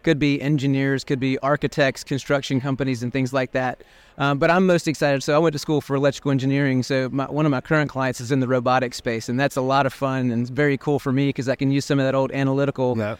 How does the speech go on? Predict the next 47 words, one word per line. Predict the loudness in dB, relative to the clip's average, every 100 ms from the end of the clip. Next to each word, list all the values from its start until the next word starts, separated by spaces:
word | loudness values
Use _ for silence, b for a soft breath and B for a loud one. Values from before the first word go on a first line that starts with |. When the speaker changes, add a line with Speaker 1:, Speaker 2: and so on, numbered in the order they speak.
| -10 -4
Speaker 1:
uh, | 0
knowledge | 2 2 2 0 -2
from | -2 -2
a | -2
P | -2 0
R | 0 2
marketing | 2 2 0 -2
perspective | -2 -4 -2 -2
to | 0
help | -2 -2
this | -6
client | -4 -2 -2 0
move | -2 -2
its | -4
brand | -2 -4 -2
forward. | -4 -4 -4 -10 b b b -4
Um, | 0 2 4
but | 2 4
it, | 0 -2 -12 -20 _ b b b _
we | 0 2 4
were | 4 4
a | 4 2
general | 2 2 2
service | 0 0 0 0
agency | -2 -2 -2 -2
for | -2
years, | 0 2 0 -2 -4
and | -2
we've | 0 2
been | 0
trying | 2 0 0
to | 0
hone | 0 -2
it | -2
down | -2 0 -2
to | -4 -8
five | -6 -2 0 0
or | -4
six | -2 -2 -2 -4
that | -2
really | 0 0 2
make | 0 -2
sense | -4 -2
because | -4 -4 -2
we | -2
do | 0 0
have | 0 -2